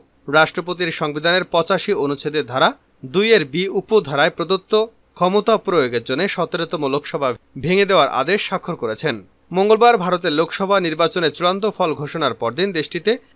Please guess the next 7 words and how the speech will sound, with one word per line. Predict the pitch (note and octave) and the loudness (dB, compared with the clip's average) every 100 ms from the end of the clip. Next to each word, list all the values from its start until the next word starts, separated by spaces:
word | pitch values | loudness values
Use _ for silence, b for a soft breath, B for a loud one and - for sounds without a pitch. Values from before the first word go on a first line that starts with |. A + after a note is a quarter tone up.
| _ | _
পরবর্তী | F3+ G3 G3+ G3+ A3 | 4 4 4 0 -2
সরকার | - E3+ E3 C#3 | -2 -2 0 0
গঠনের | B2+ C3+ F3 F3 | 2 0 0 -4
প্রক্রিয়া | - D#3+ - C#3+ B2 | -2 -4 0 -2 -2
শুরু | D3 D3 | -4 -4
হয়ে | C3+ A2 | -4 -4
গেছে। | A2+ C#3 | -4 -4